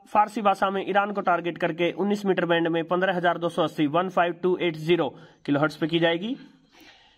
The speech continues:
इसके अलावा दस बजे से साढ़े ग्यारह बजे तक दिल्ली के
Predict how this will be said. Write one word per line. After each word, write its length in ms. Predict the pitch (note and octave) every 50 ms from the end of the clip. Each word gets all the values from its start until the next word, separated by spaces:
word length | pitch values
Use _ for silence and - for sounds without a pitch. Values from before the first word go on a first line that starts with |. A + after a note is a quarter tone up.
| _ - -
इसके 240 | G#3 G#3 - B3+
अलावा 560 | - - A#3+ A#3 A#3+ B3 B3+ B3+ B3+ B3+ B3+ B3+ - _ - _ _ -
दस 200 | D#3+ G#3 B3+ B3 B3
बजे 200 | A3+ A#3 A#3+ B3
से 100 | C4 C4
साढ़े 280 | B3+ A#3+ A3 A3 A3+
ग्यारह 240 | G#3+ A3 G#3+ G#3+ G#3+
बजे 220 | G3+ G3+ F#3+ F#3+ F#3+
तक 280 | F#3+ - D#3 - - - - - - - - - - - _ _ - - - _ _ -
दिल्ली 320 | D#3+ D#3 G3+ G#3 A3+ A#3 B3
के 440 | G#3 - A#3 A3+ A3+ A3+ A3+ G#3